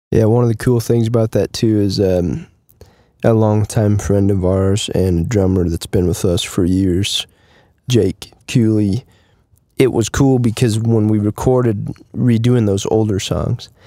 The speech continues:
I mean, he knew those like the back of his hand 'cause he had played 'em for years. So we had him come out to Portland and work on those songs, but he also has been out here while we're working on the new album, recording some stuff. And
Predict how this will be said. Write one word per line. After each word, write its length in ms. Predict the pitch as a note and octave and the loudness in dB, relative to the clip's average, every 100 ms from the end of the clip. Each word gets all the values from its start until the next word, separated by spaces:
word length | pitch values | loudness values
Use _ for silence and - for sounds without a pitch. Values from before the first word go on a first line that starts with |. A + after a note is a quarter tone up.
| - - - - | -20 -20 -20 -2
I 80 | A2 | 2
mean, 180 | G#2+ G#2 | 2 2
he 120 | A2+ | 2
knew 220 | G#2 G2+ | 2 2
those 240 | G2+ F#2 G2 | 2 0 0
like 160 | F#2+ | -2
the 80 | F2 | -2
back 240 | F2+ F2 | 0 0
of 60 | - | -2
his 140 | - | -8
hand 280 | - E2 - | -4 -4 -4
'cause 160 | - A#2 | -4 0
he 60 | |
had 120 | F#2+ - | 0 0
played 200 | F2 C#2 | -2 -2
'em 80 | |
for 160 | A2 - | -4 -4
years. 400 | F#2 C#2+ - - | -2 -2 -2 -4
So 200 | - - | -6 0
we 140 | A2+ A2 | 2 2
had 220 | A#2 G#2 | 2 0
him 160 | A#2 G2 | -2 -2
come 220 | - F2+ | -2 0
out 260 | F2+ - - | 0 -2 -6
to 60 | - | -6
Portland 580 | - F2 D2 F#2 G#2 - _ - | -2 0 0 -2 -4 -8 _ -4
and 340 | F2+ F#2+ F#2 - _ _ _ _ _ - | 0 0 -2 -6 _ _ _ _ _ -2
work 340 | G#2+ G2 - _ - | 0 0 -8 _ -2
on 200 | A#2 G2+ | 0 2
those 200 | G2+ G2+ | 2 0
songs, 340 | G#2 F#2+ G2 | -2 0 0
but 160 | - - | -2 -2
he 120 | A#2 | 2
also 360 | F#2+ G#2+ G#2 F#2 | 2 0 0 0
has 140 | G#2 _ - | -2 _ -10
been 300 | C3+ A#2+ G#2 | -2 0 2
out 240 | G2+ - | 0 -2
here 220 | A2+ G2 | 0 0
while 200 | G2+ G2+ | 0 0
we're 100 | G#2 | 0
working 320 | G2+ G#2 - G2+ | 0 -2 -2 -2
on 120 | F#2 | 0
the 80 | G2+ | 0
new 200 | A#2 A2 | 0 2
album, 360 | G2 G#2 G#2 - _ _ _ _ - | 0 0 -4 -6 _ _ _ _ -4
recording 480 | G2+ - F#2+ G2 - | -2 0 -2 -2 -4
some 180 | G#2 | -6
stuff. 420 | - - - - - | -6 -2 -2 -2 -2
And 340 | - F#2 E2 | -2 0 -2